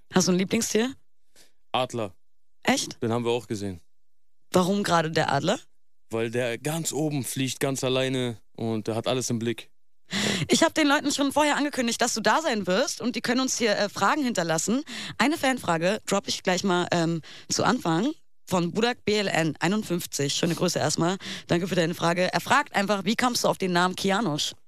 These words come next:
Speaker 2: Das ist mein Vorname.
Speaker 1: Ist er also gar kein Künstlername? Das
Speaker 2: Nö.
Speaker 1: ist wirklich
Speaker 2: Das ist mein Name. Ja.
Speaker 1: Krass, ich hätte jetzt auch gedacht, dass es irgendwie ein Künstlername ist. Und was bedeutet der?
Speaker 2: Kianusz ist ein altpersischer Name und bedeutet, ja, hat jetzt nicht so eine Bedeutung, sondern so,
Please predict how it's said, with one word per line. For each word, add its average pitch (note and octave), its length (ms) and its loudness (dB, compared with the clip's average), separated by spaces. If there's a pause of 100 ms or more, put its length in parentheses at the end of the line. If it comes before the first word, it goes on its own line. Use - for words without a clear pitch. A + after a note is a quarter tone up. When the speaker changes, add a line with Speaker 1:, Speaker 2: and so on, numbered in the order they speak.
(180)
Speaker 2:
Das A#2 160 -4
ist B2+ 140 -4
mein C#3+ 160 0
Vorname. A#2+ 560 -2 (440)
Speaker 1:
Ist C#4+ 120 2
er C#4 180 2
also A#3 160 2
gar C4+ 140 2
kein D#4+ 140 -2
Künstlername? A#3 500 2
Das B2 120 0
Speaker 2:
Nö. B2+ 60 -2
Speaker 1:
ist A#2+ 220 -2
wirklich - 360 -2 (140)
Speaker 2:
Das A2+ 140 -6
ist A#2+ 80 -6
mein C#3+ 180 0
Name. C#3 360 -2 (600)
Ja. - 60 -6
Speaker 1:
Krass, - 420 0
ich - 80 -4
hätte G#3+ 140 2
jetzt A3 160 0
auch - 120 2
gedacht, E3 280 -2
dass E3 140 -2
es - 60 -6
irgendwie E3+ 200 2
ein D#3+ 40 -2
Künstlername D#3+ 420 0
ist. - 100 -2
Und F3 60 2
was F3 120 0
bedeutet F3 400 0
der? D#3 180 0 (1300)
Speaker 2:
Kianusz D3+ 460 0
ist D3 160 -2
ein D3 100 0
altpersischer D3+ 840 0
Name C3 300 0
und B2+ 120 0
bedeutet, B2+ 760 -2
ja, G#2+ 240 -6
hat B2+ 160 -2
jetzt C#3 180 0
nicht B2+ 120 0
so C3 80 0
eine C#3 80 2
Bedeutung, C3+ 460 0
sondern A#2 380 0
so, G#2+ 380 -2